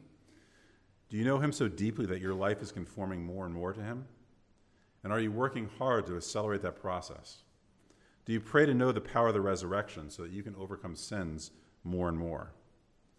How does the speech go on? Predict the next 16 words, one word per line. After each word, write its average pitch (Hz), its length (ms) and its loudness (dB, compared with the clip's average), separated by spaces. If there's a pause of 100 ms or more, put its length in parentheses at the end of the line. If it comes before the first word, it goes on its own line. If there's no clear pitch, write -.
(440)
Are 95 80 2
you 123 140 4
bold 127 380 6
in 104 80 2
your 98 120 0
efforts 92 300 -4
to 82 80 -12
know 80 100 -8
Jesus, 73 600 -12 (440)
willing 131 400 4
to 101 80 0
suffer 110 360 2
for 73 300 -6
it 78 60 -10
as 82 140 -6
needed? 80 320 -6